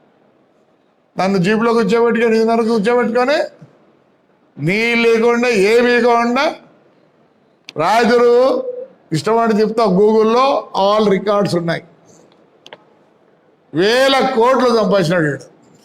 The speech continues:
మా ఎమ్మెల్యే. With records. ఏది కూడా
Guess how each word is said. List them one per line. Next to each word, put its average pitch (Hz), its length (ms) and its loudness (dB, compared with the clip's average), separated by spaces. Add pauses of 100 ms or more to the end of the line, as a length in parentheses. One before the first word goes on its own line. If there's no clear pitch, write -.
(380)
మా 156 120 -2
ఎమ్మెల్యే. 165 520 -2 (2250)
With 208 200 0
records. 226 580 0 (1700)
ఏది 220 380 0
కూడా 262 460 2